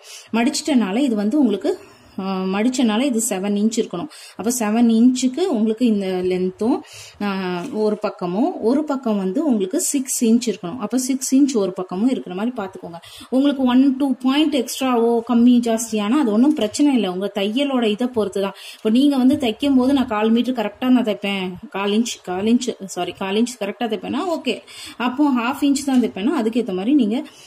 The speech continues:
உங்களோட seam allowance விட்டுக்கோங்க. இப்போ இதுல வந்து last இருக்கு இல்லையா, இந்த rectangle, சப்போ இந்த rectangle நம்ம வெட்டிட்டோம். இந்த rectangle வெட்டிட்ட அப்புறம் இந்த last one and half inch இருக்கு இல்லையா, இங்க ஒரு point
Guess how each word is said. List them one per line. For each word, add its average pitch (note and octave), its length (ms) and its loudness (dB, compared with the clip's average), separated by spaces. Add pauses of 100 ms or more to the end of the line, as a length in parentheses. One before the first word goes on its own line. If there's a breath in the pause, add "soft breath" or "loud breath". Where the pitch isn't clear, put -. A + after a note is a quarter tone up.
(140 loud breath)
உங்களோட A3+ 420 2
seam B3+ 180 6
allowance G#3 400 2
விட்டுக்கோங்க. E3+ 520 -4 (280 loud breath)
இப்போ C4+ 420 2
இதுல B3+ 340 2
வந்து G#3+ 320 2
last A3 600 0
இருக்கு G#3+ 280 0
இல்லையா, G#3 260 0
இந்த G3+ 400 2 (340 loud breath)
rectangle, G3 640 -4
சப்போ G#3+ 260 -4
இந்த G3+ 220 -2
rectangle A#3 380 0
நம்ம F3+ 260 -2
வெட்டிட்டோம். G3+ 380 -4 (360 loud breath)
இந்த A3+ 160 2
rectangle A3+ 420 0
வெட்டிட்ட C4 220 -2
அப்புறம் B3 240 -2
இந்த B3+ 200 4
last G#3 580 0
one G3+ 240 0
and B3+ 180 4
half B3+ 240 0
inch A3 260 0
இருக்கு - 240 -4
இல்லையா, B3+ 280 -2 (280 loud breath)
இங்க A#3 180 2
ஒரு B3+ 180 0
point G#3 280 -2